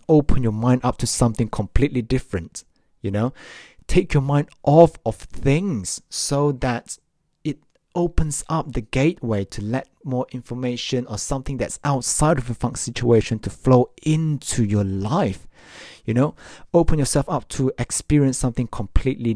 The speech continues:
different, you know? So, for example, um, previously I had a bit of a time where, um, I just feel like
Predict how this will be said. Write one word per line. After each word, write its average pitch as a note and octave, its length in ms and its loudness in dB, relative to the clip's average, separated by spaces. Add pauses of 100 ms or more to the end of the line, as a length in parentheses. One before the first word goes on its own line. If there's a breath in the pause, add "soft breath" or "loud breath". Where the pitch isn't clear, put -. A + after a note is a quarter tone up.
(140)
different, B2 720 0 (1000)
you A2 100 -6
know? A2 240 -2 (320 loud breath)
So, - 280 4 (100)
for F3+ 200 2
example, D3+ 600 0 (220)
um, A#2 360 2 (680 loud breath)
previously E3 440 2
I G#2+ 40 0
had G#2+ 180 -4
a G#2+ 40 -4
bit A2+ 100 0
of G#2+ 120 -2
a G#2+ 60 -4
time A#2+ 440 -2
where, F#2+ 460 -4 (260)
um, G2 460 -6
I G2+ 100 -6
just A2+ 220 -6
feel A#2 160 2
like F#2+ 380 -6